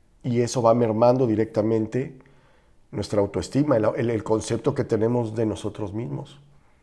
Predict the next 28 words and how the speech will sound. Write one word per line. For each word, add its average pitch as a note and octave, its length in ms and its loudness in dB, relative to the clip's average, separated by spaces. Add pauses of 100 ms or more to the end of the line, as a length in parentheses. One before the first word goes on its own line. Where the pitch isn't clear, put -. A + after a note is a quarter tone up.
(720)
Es - 120 -14
un B2 140 0
desgaste C#3 440 2
emocional B2+ 600 0
que, C#3 440 -2 (2500)
que B2+ 100 -6
se - 120 -6
experimenta C#3+ 880 -2
y, C3+ 80 -2 (160)
y B2 160 -8
te A#2+ 100 -6
empiezas C#3+ 300 -2
a - 60 0
sentir C#3 200 -4
fatigado, C#3 960 4 (1700)
indefenso, C3+ 920 -2 (1600)
a B2+ 100 2
menudo C3 340 4
con A2 160 0
rabia, C#3+ 320 8
o A#2+ 80 8
al A2 100 6
menos A2+ 300 0
eso A2 180 -6
me G2+ 140 0
sucede F#2 360 -4
a E2 40 -2
mí, C3 280 -4